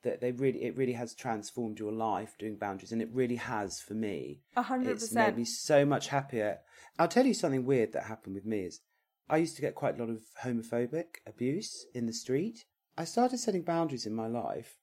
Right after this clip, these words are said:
Speaker 1: and I think something maybe energetically changed in me. I haven't had homophobic abuse. I think I've had it once in seven years.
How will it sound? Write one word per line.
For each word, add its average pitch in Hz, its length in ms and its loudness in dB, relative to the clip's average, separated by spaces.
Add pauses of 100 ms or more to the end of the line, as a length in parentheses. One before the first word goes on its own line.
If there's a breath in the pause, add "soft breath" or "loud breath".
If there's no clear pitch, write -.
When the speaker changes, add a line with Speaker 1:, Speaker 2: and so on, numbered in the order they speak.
Speaker 1:
and 185 120 0
I 277 100 2
think 277 240 0
something 175 320 0
maybe 139 340 -2
energetically 107 720 -6
changed 131 460 -4
in 135 100 -2
me. 202 260 -2 (640)
I 202 120 4
haven't 247 200 2
had 208 180 2
homophobic 151 600 -2
abuse. 120 640 -2 (260)
I 156 60 -2
think 170 120 -4
I've 170 80 2
had 160 100 4
it 143 100 4
once 143 440 4
in 117 100 2
seven 120 380 0
years. 110 500 -2